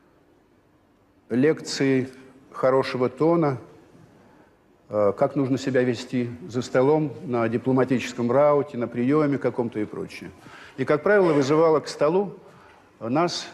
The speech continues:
Буиновский, я, Склянский, поскольку у нас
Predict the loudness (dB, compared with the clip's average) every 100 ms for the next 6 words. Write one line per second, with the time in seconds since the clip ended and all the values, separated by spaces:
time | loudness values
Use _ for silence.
0 | -20 -20 _ -6 -2 0 0 -2 -6 -6
1 | -6 0 2 0 -4 -16 -8 0 2 0
2 | -4 -8 -4 -4 -2 -4 -2 -2 -4